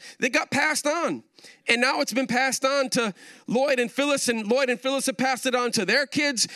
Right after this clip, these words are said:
and Lloyd and Phyllis's grandkids now are following Jesus. I know because I've interacted with them. Your kids are watching. You wanna pass on your faith? You wanna see that go on to the next generation? Then model it, show it,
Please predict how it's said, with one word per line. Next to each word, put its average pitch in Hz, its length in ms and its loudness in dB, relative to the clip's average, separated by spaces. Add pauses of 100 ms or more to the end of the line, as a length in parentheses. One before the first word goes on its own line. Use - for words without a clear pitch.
(120)
and 214 180 2
Lloyd 254 200 2
and 233 140 0
Phyllis's 254 420 0
grandkids 226 720 0
now 277 220 2
are 233 100 -2
following 247 500 -2
Jesus. 233 400 -2
I 226 120 2
know 247 320 2
because 220 260 -4
I've 240 140 -2
interacted 240 600 -2
with 196 160 -2
them. 135 320 0 (300)
Your 285 220 -2
kids 285 320 -2
are 254 80 2
watching. 233 520 -2 (280)
You 208 140 -2
wanna 302 180 0
pass 277 300 0
on 269 160 0
your 226 80 0
faith? 247 340 0
You 214 120 -4
wanna 262 200 0
see 254 220 0
that 262 160 0
go 220 160 0
on 254 120 0
to 240 60 -2
the 233 80 0
next 247 220 -2
generation? 254 640 0 (240)
Then 269 240 0
model 311 380 -2
it, 151 120 -4 (140)
show 339 420 2
it, 214 160 -2